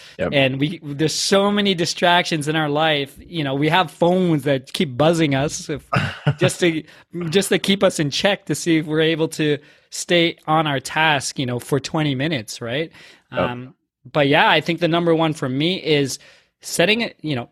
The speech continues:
Speaker 2: setting a goal or a due date or signing up for a race, um, breaking it down into tangible tasks.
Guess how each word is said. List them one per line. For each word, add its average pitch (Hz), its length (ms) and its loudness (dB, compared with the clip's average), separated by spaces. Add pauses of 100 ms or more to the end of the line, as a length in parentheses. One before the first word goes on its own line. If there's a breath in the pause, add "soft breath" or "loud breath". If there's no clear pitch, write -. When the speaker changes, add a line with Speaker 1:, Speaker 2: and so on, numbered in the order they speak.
Speaker 2:
setting 226 680 0 (400)
a 151 140 -6
goal 143 440 2
or 175 80 0
a 139 80 2
due 131 240 0
date 127 560 -4
or 120 320 -8
signing 131 360 -4
up 147 60 -6
for 175 160 2
a 165 80 4
race, 131 640 -4 (500 loud breath)
um, 123 280 -8
breaking 196 460 0
it 160 120 2
down 160 400 2
into 120 240 -10
tangible 156 640 -2
tasks. - 800 -2